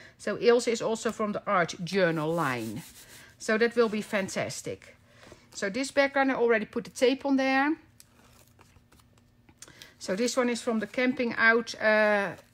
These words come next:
stamp set and die set. This one. And here I use the stitched, uh,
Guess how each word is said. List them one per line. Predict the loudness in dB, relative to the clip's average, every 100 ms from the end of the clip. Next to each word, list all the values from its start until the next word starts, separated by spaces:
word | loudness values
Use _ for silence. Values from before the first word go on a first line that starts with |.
| _
stamp | -4 0 0 0
set | -4 -4 -12 -18 _ _ -12 -6
and | -4
die | -2 -4
set. | -4 -8 -10 -12 -18 -20 -20 -20 _ _ _ _ _ _ _ _ _ _ _ _ _ -20 -18 -20 -20 -20 -20 -20 _ _ _ -20 _ _ -20 _ -20 _ _ -20 -16
This | -12 -10 -10
one. | -6 -6 -4
And | -2
here | 2 2
I | 2
use | 2 -2
the | -4
stitched, | -4 -2 -2 -2 2
uh, | 4 4